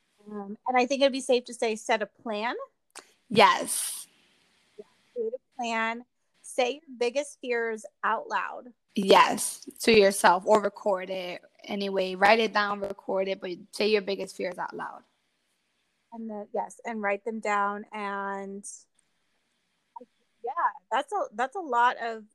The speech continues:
Speaker 1: power. I hope I didn't miss anything.
Speaker 2: No, you got them all right. And trust me, they, they may seem like, "Oh," but th-, it's gonna be hard. It's gonna be challenging because you're gonna realize things about yourself that you may not realize. You're ca-, you're basically calling yourself out,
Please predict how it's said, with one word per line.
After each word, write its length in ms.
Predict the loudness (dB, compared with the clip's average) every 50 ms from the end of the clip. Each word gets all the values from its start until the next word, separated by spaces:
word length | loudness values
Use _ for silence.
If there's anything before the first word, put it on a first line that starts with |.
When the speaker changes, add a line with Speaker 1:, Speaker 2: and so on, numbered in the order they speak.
| _ _ -8
Speaker 1:
power. 220 | -6 -6 -6 -8 -10 _ -12
I 60 | -10
hope 160 | -10 -10 -10
I 80 | -10 -10
didn't 300 | -10 -12 -12 -14 -16 -16
miss 140 | -16 -16 -16 -16
anything. 580 | -16 -16 -16 -14 -14 -14 -14 -12 -14 -12 -6 -2
Speaker 2:
No, 240 | 2 6 8 10
you 180 | 10 8 8 8
got 220 | 8 8 8 6
them 160 | 2 2 4 6
all 280 | 6 8 8 8 6
right. 280 | 4 0 -4 -6 -6 -6 -4
And 140 | -4 2
trust 260 | 4 6 6 6 4 0
me, 120 | -4 -2
they, 180 | -2 -2 -2 -2
they 260 | -2 -2 -2 0 0
may 160 | 0 -2 -4
seem 260 | -2 -2 -4 -2 -2
like, 180 | -2 -2 -2 -2 0
"Oh," 400 | 2 4 4 4 2 -2 -6 -8 -4
but 180 | -2 -2 -2 -4 _ _ _ _ _ _ _ -12 -10
th-, 120 | -8 -2 0
it's 140 | 0 0 2
gonna 200 | 2 2 2 2
be 140 | 0 0
hard. 460 | 0 0 2 2 2 0 -4 -8 -12 -16
It's 100 | -14 -12
gonna 160 | -10 -8 -8 -8
be 100 | -8 -10
challenging 580 | -6 0 2 2 2 2 0 -4 -8 -8 -8 -8
because 440 | -10 -8 -6 -6 -6 -6 -4 -4
you're 180 | -4 -2 -2 -2
gonna 480 | -2 -2 0 0 0 0 0 -2 -4 -8 _ _ _ _ _ _ _ _ -8
realize 520 | -2 2 4 6 6 6 6 4 4 0 -6
things 240 | -12 -14 -10 -8
about 240 | -6 -4 -4 -4 -4
yourself 340 | -4 -6 -6 -6 -6 -6 -6
that 160 | -8 -12 -10
you 120 | -10 -12 -10
may 160 | -10 -10 -10
not 200 | -10 -10 -8 -8
realize. 640 | -6 -6 -6 -6 -8 -12 -14 -16 -18 -20 -20 -18 -4
You're 200 | 2 4 4 4
ca-, 160 | 4 2 2 4
you're 120 | 4 4 6
basically 520 | 6 4 4 4 2 -4 -4 -2 -4 -4
calling 440 | -4 2 6 6 6 6 6 0 -4
yourself 420 | -6 -6 -2 -2 -2 -2 -2 -4
out, 340 | -6 -6 -6 -6 -10 -12 -16